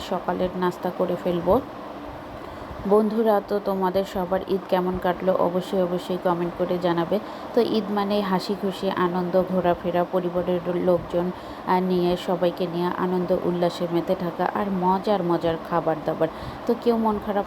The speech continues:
করবে না, সবাই ঈদটাকে এনজয় করো, কারণ হতে পারে আগামী দিনের ঈদে আমরা কেউ না কেউ থাকবো না, আবার কেউ থাকবো। কারণ এই সুন্দর মুহূর্তগুলোকে অ্যাক্টিভ থাকার, উম, চেষ্টা করবেন। উম,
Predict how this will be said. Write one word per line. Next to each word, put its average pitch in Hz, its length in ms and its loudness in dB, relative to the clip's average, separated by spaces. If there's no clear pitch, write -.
করবে 190 260 2
না, 190 220 -2
সবাই 185 240 2
ঈদটাকে 190 400 -2
এনজয় 180 400 2
করো, 180 300 4
কারণ 180 260 0
হতে 196 320 0
পারে 190 160 2
আগামী 175 480 2
দিনের 180 240 0
ঈদে 180 240 0
আমরা 170 360 2
কেউ 220 140 2
না 196 220 0
কেউ 190 140 0
থাকবো 180 300 0
না, 175 200 2
আবার 180 420 0
কেউ 180 240 2
থাকবো। 175 380 2
কারণ 208 260 0
এই 208 160 2
সুন্দর 196 380 2
মুহূর্তগুলোকে 190 1000 0
অ্যাক্টিভ 180 360 -2
থাকার, 180 280 0
উম, 180 280 4
চেষ্টা 180 420 2
করবেন। 175 360 2
উম, 214 160 2